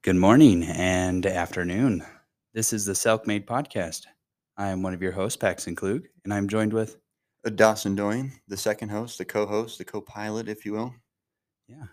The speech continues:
Speaker 1: and, uh, this is our first episode to our brand new podcast that we're making this year.
Speaker 2: Exciting. I'm
Speaker 1: Yes,
Speaker 2: actually freaking out
Speaker 1: absolutely.
Speaker 2: right now a
Speaker 1: Yeah,
Speaker 2: little bit.
Speaker 1: it's, it's crazy. Uh, you know, we got all this new mic setup and, yeah, it's bonkers.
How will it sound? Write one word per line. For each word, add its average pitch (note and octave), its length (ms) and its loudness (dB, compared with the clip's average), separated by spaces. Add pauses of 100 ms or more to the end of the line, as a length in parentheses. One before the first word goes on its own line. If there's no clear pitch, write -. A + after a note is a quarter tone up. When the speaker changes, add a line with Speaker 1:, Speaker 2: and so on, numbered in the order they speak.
(140)
Speaker 1:
and, G2 300 -14
uh, G2 340 2
this G#2+ 240 -2
is A#2+ 120 2
our A#2 100 6
first B2 400 2 (480)
episode A#2 640 0 (380)
to A2 160 0
our G2 220 8
brand F#2+ 280 0
new B2+ 100 2
podcast F3+ 540 0
that C#3 80 -4
we're B2 60 0
making A2+ 320 -2
this F#2+ 200 -8
year. E2 220 -12 (720)
Speaker 2:
Exciting. D3 520 2
I'm - 20 -20 (160)
Speaker 1:
Yes, A#2+ 280 -2
Speaker 2:
actually A#2 120 -8
freaking A2 60 -6
out C#3 60 -4
Speaker 1:
absolutely. A#2+ 580 -4
Speaker 2:
right F2 120 -8
now E2+ 80 -12
a F#2+ 40 -12
Speaker 1:
Yeah, A#2 100 -4
Speaker 2:
little G2 140 -4
bit. B2 60 -8
Speaker 1:
it's, - 260 -10 (100)
it's A2 200 -12
crazy. A#2+ 760 -8
Uh, F#2+ 220 -8
you F#2+ 120 -10
know, G2+ 120 -6
we A2 140 -6
got G#2+ 240 -2
all G#2+ 280 -4
this A2+ 240 -10
new A2 160 -8
mic G2 320 -8
setup C3 420 -4 (140)
and, F#2+ 340 -14 (540)
yeah, A#2 160 -8 (480)
it's A2 140 -10
bonkers. A#2 560 -6